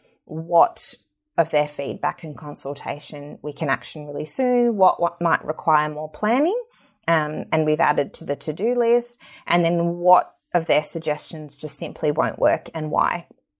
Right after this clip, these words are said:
And if we don't do that, uh, this is where we can end up with staff who are really frustrated. Now, a really great senior leader as well can also rally their leaders with their vision.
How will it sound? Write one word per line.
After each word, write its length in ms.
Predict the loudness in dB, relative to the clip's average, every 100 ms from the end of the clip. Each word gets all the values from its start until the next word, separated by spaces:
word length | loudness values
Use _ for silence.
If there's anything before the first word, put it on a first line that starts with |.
| _ _ _ _
And 180 | -2 0
if 200 | 0 0
we 120 | 0
don't 320 | 4 2 2 -2
do 200 | -4 0
that, 360 | 2 2 0 _ _ _ _ -2
uh, 280 | 2 2 0
this 200 | -2 -4
is 120 | -2
where 160 | 2 4
we 100 | 4
can 280 | -2 -6 -6 -2
end 140 | 0
up 140 | 0
with 100 | -2
staff 360 | -6 0 2 2
who 100 | -2
are 100 | -2
really 260 | -2 -6 -10
frustrated. 880 | -2 -2 -2 -2 0 0 -2 -6 _ _ _ _ _ _ _ _ _ _ -2
Now, 500 | 2 4 4 2 -4 -12 _ _ _ _ _ 4
a 100 | 4
really 300 | 4 2 0
great 500 | -2 0 4 4 2
senior 380 | 0 0 2 4
leader 280 | 4 4
as 120 | -2 0
well 280 | 2 4
can 180 | 2 -4
also 640 | -4 -4 -2 2 4 4 0
rally 400 | 2 4 4 2
their 240 | 0 0
leaders 720 | 2 2 2 0 0 -8 -14 -14 -8
with 280 | -2 -2 2
their 140 | 0
vision. 460 | 0 -10 -10 -14